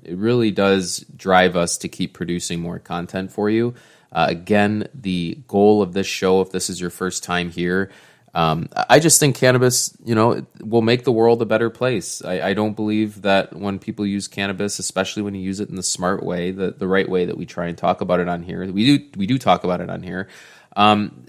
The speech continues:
you really don't have a choice but to be a little bit better, it seems, right? When you, when you do use it in that way. So, uh, if the world's a better place, then, you know, at the end of the day, people are happier, and when people are happier, my kids grow up in a better environment, and that's my selfish, selfish drive, right?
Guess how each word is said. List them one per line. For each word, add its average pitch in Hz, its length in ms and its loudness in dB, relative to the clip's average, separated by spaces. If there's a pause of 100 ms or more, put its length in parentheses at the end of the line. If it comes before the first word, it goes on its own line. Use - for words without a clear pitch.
you 135 140 -4
really 202 180 4
don't 220 160 2
have 180 120 4
a 139 60 0
choice 160 420 2
but - 160 -4
to 90 80 -8
be 90 80 -2
a 90 80 0
little 90 180 -2
bit 82 180 -8
better, 87 280 0
it - 100 -6
seems, 76 400 -8
right? 98 300 2
When 98 160 -4
you, 95 80 -10
when 98 140 -6
you 98 100 -6
do 107 100 -4
use 104 280 -2
it 73 100 -8
in 71 60 -14
that 73 180 -12
way. 64 220 -14
So, 123 400 6 (400)
uh, 107 180 8
if - 40 -10
the 117 60 2
world's 143 320 4
a 135 60 -4
better 135 240 4
place, 131 480 0
then, 101 400 0
you 101 80 -4
know, 98 280 -4 (280)
at 92 100 -12
the - 80 -6
end 104 100 -2
of 107 60 -4
the 101 60 -2
day, 98 320 4
people 101 360 -4
are 92 80 2
happier, 95 440 -2
and 90 100 -6
when 85 100 -12
people 101 300 -10
are 92 80 -6
happier, 95 460 -8
my 90 180 -2
kids 87 320 -6
grow 90 260 0
up 87 160 -2
in 85 60 -6
a 87 60 -6
better 85 260 -2
environment, 78 560 -4
and 73 100 -10
that's 82 220 -6
my 82 120 -6
selfish, - 600 -6 (120)
selfish 135 520 2
drive, 82 480 4
right? 101 340 0